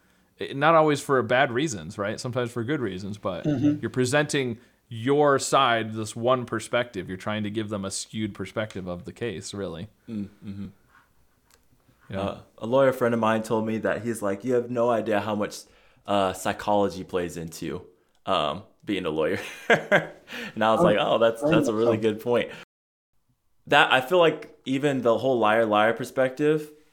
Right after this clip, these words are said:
Speaker 3: like, 'cause it, it, there's, like, a compelling for him, um, in that movie. And I'm curious, like, if there was, and that goes back to what I said earlier, if there w-, we were compelled to it, or to your point, Scott, if we were like,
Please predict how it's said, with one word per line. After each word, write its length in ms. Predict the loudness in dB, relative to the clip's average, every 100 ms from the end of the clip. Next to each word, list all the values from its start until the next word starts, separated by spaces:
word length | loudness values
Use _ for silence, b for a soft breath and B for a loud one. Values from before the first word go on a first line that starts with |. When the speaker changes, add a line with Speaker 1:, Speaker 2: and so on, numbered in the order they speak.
| 0
Speaker 3:
like, 220 | 0 0
'cause 160 | -2
it, 120 | -2 0
it, 160 | 0
there's, 180 | 0 2
like, 140 | 0 0
a 60 |
compelling 580 | -4 -6 -2 0 0 -4
for 180 | -6 -4
him, 320 | -2 -4 -6 b b b b
um, 500 | 2 4 4 2 -2 -10
in 140 | -6 -2
that 200 | -2 -4
movie. 380 | -6 -4 -4 -2
And 100 | -4
I'm 100 | -4
curious, 460 | -2 0 0 0
like, 320 | -2 -2 -4 -20 _ _ _ _ _ _
if 180 | -2 0
there 180 | 4 4
was, 320 | 6 4 2
and 240 | -4 0 2
that 100 | 4
goes 140 | 2
back 180 | 2 0
to 80 | 2
what 80 | 0
I 40 |
said 160 | 0 0
earlier, 440 | 2 2 2 -2 -8 _
if 200 | 0 0
there 120 | 4 4
w-, 140 | 4 2
we 120 | 2
were 120 | 2
compelled 640 | 0 -8 -8 0 4 4
to 180 | 0 2
it, 320 | 2 2 -4 B B B
or 480 | 6 8 6 2 -6 -12
to 100 | 0
your 100 | 0
point, 340 | 0 -2 -2 -4
Scott, 420 | 0 2 0 -2
if 240 | -4 -4 -4
we 120 | 0
were 120 | 2
like, 400 | 2 2 -2 -10